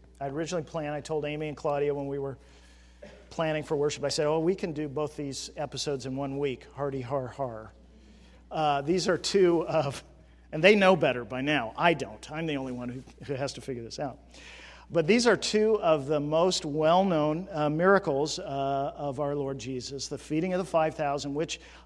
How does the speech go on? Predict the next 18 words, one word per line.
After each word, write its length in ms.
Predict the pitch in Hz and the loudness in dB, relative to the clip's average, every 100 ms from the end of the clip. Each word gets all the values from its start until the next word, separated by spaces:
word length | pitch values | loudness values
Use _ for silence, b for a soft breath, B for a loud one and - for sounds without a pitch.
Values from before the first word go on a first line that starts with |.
| - | 0
other 180 | 170 190 | 4 4
than 160 | 208 | 4
the 80 | 196 | 4
resurrection, 580 | 185 175 175 156 147 170 | 4 4 2 2 0 -4
is 100 | 127 | -4
the 140 | 143 | -4
only 440 | 147 160 208 220 202 | -4 -4 -2 -2 -2
miracle 640 | 165 185 175 170 151 175 | 0 2 2 2 0 2
of 240 | 160 143 131 | 2 2 2
the 100 | 143 | 2
Lord 220 | 147 139 | 2 2
Jesus 480 | 143 165 131 131 - | 0 -2 -4 -6 -6
that 220 | 135 127 | -6 -4
is 180 | 143 127 | -6 -4
in 160 | 139 | -6
all 220 | 151 151 | -6 -6
four 240 | 156 160 147 | -6 -6 -4
Gospels. 560 | 151 156 - 113 - | -4 -6 -10 -14 -16